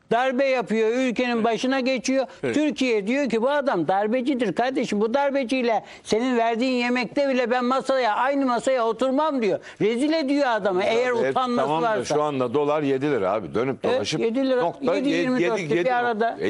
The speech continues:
Speaker 3: yani yedi lira olmuş
Speaker 1: Yedi yirmi dörtte
Speaker 3: artık bunu.
Speaker 1: beş altmışa indiğini de gördük. Ben de soruyorum,
Speaker 3: Hayır,
Speaker 1: merak ediyorum.
Speaker 3: indiğini gördük
Speaker 1: Ben bölmek
Speaker 3: diye
Speaker 1: için
Speaker 3: ölçü değil
Speaker 1: söylemiyorum.
Speaker 3: yani
Speaker 1: Merak
Speaker 3: abi.
Speaker 1: ediyorum. Diyorum
Speaker 3: Çıkmış
Speaker 1: ki
Speaker 3: artık yedi lira.
Speaker 1: üretim olmadığı için, yatırım olmadığı için Türkiye'de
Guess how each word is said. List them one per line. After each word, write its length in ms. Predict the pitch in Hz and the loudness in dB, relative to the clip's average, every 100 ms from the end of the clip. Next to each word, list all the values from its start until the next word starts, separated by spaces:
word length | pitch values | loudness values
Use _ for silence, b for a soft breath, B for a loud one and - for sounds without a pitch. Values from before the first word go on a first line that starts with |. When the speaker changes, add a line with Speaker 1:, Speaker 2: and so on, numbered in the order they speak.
| 139 | 0
Speaker 3:
yani 220 | 165 262 | 0 0
yedi 120 | - | 0
lira 80 | 277 269 | 0 0
olmuş 40 | 247 220 | 0 0
Speaker 1:
Yedi 100 | 226 | 0
yirmi 100 | 196 | 0
dörtte 100 | 170 | 0
Speaker 3:
artık 220 | 151 - 139 | 0 -4 -2
bunu. 100 | 254 | 0
Speaker 1:
beş 200 | 294 269 | 0 0
altmışa 380 | 247 233 220 254 | -2 -2 -2 0
indiğini 460 | 262 247 254 247 | 0 0 -2 -2
de 100 | 277 | -2
gördük. 360 | 254 262 247 190 226 | 0 0 -2 -2 0
Ben 180 | 277 | 0
de 80 | 277 | 0
soruyorum, 360 | - 233 269 247 | 0 0 0 0
Speaker 3:
Hayır, 140 | 185 | 0
Speaker 1:
merak 260 | 240 294 277 | 0 0 -2
ediyorum. 320 | 254 226 175 | 0 0 0
Speaker 3:
indiğini 240 | 156 180 156 | 0 0 0
gördük 200 | 170 233 | 0 0
Speaker 1:
Ben 80 | 226 | 0
bölmek 300 | 240 247 262 | 0 0 0
Speaker 3:
diye 100 | 247 | -2
Speaker 1:
için 140 | 240 | -2
Speaker 3:
ölçü 100 | 262 | -2
değil 120 | 208 254 | 0 0
Speaker 1:
söylemiyorum. 420 | 262 269 170 170 | 0 0 0 0
Speaker 3:
yani 80 | 208 | 0
Speaker 1:
Merak 300 | 302 320 254 | 0 0 0
Speaker 3:
abi. 80 | |
Speaker 1:
ediyorum. 360 | 240 202 196 196 | 0 0 -2 0
Diyorum 220 | 285 302 | 0 0
Speaker 3:
Çıkmış 260 | 277 185 196 | 0 -2 0
Speaker 1:
ki 100 | 214 | 0
Speaker 3:
artık 300 | 202 156 120 | -2 -4 -2
yedi 180 | 139 214 | 0 2
lira. 100 | 254 | 0
Speaker 1:
üretim 280 | 220 285 277 | 0 0 0
olmadığı 500 | 277 277 262 247 247 | 0 0 0 0 0
için, 400 | 262 196 - 104 | -2 -2 -4 -2
yatırım 480 | 196 240 277 285 285 | -2 -2 0 0 2
olmadığı 420 | 285 277 269 233 | 2 0 0 0
için 320 | 247 196 226 | -2 -2 -2
Türkiye'de 720 | 202 214 190 214 202 185 269 | -2 -2 -2 0 0 0 -2